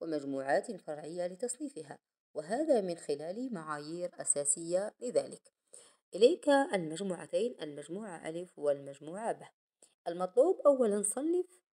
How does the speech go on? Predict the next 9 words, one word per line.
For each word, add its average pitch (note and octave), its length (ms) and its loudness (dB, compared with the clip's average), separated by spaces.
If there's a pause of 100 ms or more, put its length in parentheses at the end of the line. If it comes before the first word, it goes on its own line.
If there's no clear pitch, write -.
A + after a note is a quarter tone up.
كائنات G3+ 600 -4
المجموعة F3 680 -4
ألف D#4+ 240 0
إلى E3+ 240 -10
مجموعتين F3+ 880 -6 (340)
مبينًا G3+ 760 -2
المعيار D3 600 -6
المعتمد. D#3+ 600 -10 (440)
ثانيًا E3 440 -4